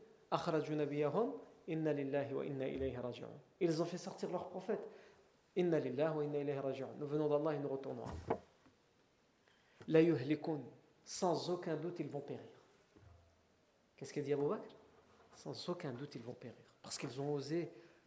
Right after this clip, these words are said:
arriver jusqu'à ce, ce crime que d'expulser, de faire partir leur prophète. Le prophète qu'Allah leur a envoyé. Pourquoi il leur a envoyé le prophète ? Par clémence pour eux.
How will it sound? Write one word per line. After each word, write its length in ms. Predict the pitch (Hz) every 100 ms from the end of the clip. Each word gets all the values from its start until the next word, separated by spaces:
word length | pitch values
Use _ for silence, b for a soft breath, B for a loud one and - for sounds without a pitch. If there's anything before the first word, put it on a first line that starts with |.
| B B _ _
arriver 320 | 139 131 127 139
jusqu'à 360 | 139 143 156
ce, 280 | 147 139 123 B B B _ _ _ _
ce 180 | - -
crime 420 | - 208 202 120 - - - _ _ _ _ _ _ -
que 100 | 143
d'expulser, 760 | 135 156 - 165 147 - 196 170
de 100 | 135
faire 240 | - 156
partir 480 | - - - 226 196
leur 200 | 147 143
prophète. 340 | - - - - - - - _ _ -
Le 60 | 143
prophète 320 | 160 175 180
qu'Allah 260 | 185 185
leur 160 | 160 160
a 40 |
envoyé. 260 | 160 147 151
Pourquoi 240 | - -
il 40 | 208
leur 100 | 156
a 40 |
envoyé 220 | 139 139
le 40 | 127
prophète ? 300 | - - 123 - _ _ _ _ _ _ _ _ _ _ _ _
Par 380 | - - - -
clémence 520 | 240 285 294 349 -
pour 300 | - 269 233
eux. 220 | 226 -